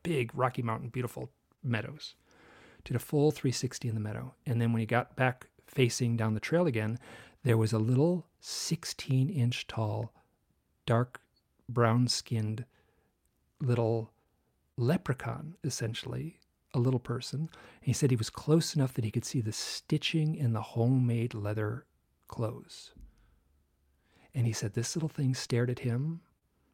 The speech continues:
and he stared at it for, like, a minute. They just stared at each other." And the little thing kinda went, like, shrugged his shoulder and was like, "Oops, you caught me, busted," and smiled and stepped into the tall grass and disappeared.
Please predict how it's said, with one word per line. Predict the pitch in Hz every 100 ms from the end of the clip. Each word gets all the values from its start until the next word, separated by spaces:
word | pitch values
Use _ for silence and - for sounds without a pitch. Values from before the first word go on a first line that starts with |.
| _
and | 123 110
he | 143
stared | - 127 120
at | 117
it | -
for, | -
like, | 110 110
a | 107
minute. | 110 117 107 - - _ -
They | 117
just | 120 -
stared | - 110
at | 110
each | 123 -
other." | 127 127 - _ - - - -
And | 117 120
the |
little | 117 120
thing | - 117 110
kinda | 113 110
went, | 110 - _ _ - - _ _ - - _ -
like, | 123 - - _ _ -
shrugged | - 123 104
his | 113
shoulder | - 110 113
and | 117 123
was | 127
like, | 127 - 226
"Oops, | 262 - - - -
you | 131
caught | 202 226
me, | 156 156 -
busted," | 196 208 - 160 160 165 _ _ _ _ -
and | 127
smiled | - 135 117 127 151 196 - _ _ _
and | 131 120
stepped | - 127 135
into | 117
the | 113
tall | - 110
grass | 107 107 110 -
and | 123
disappeared. | 110 - 120 123